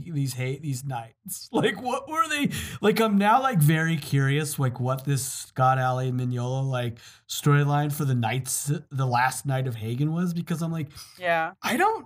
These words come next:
Speaker 1: know if they were good, and if they were gonna, like, were they gonna do a
Speaker 2: Yeah, they
Speaker 1: hood
Speaker 2: seem bad.
Speaker 1: <laughs> Yeah, were they gonna do a hood thing and be like, "We're gonna show how they help"?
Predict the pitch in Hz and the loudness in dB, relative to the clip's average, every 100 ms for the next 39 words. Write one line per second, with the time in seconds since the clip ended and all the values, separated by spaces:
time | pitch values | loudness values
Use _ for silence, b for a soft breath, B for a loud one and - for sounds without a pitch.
0 | - 339 453 427 - 339 349 294 160 - | -16 -6 -4 -2 -4 -6 -4 -2 -2 2
1 | 220 311 226 180 165 175 196 262 302 294 | 2 4 4 4 2 2 0 0 -4 -6
2 | 269 220 - B B 196 175 185 190 226 | -6 -8 -8 B B -4 0 0 0 0
3 | 254 190 233 247 247 226 185 403 403 208 | 0 -2 4 6 8 6 4 4 4 6
4 | 208 202 165 170 185 233 330 165 160 180 | 6 6 4 2 0 -2 -2 0 0 0
5 | 233 202 170 151 190 175 214 214 165 147 | -2 -2 0 0 0 -2 -2 0 0 2
6 | 135 127 156 175 143 127 - b b b | 0 -2 -4 -6 -6 -8 -12 b b b
7 | _ - - 180 160 135 135 196 175 131 | _ -4 4 4 6 4 2 0 -2 0
8 | 214 240 - | 0 -2 -8